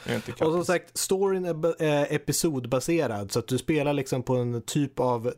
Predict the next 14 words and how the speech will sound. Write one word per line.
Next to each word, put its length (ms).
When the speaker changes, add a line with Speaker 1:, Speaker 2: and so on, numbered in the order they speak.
Speaker 2:
tileset, 760
ett 140
typ 280
av 180
kartor 420
då, 240
så 100
går 120
du 80
igenom 280
lite, 420
och 120
sen 200
så, 160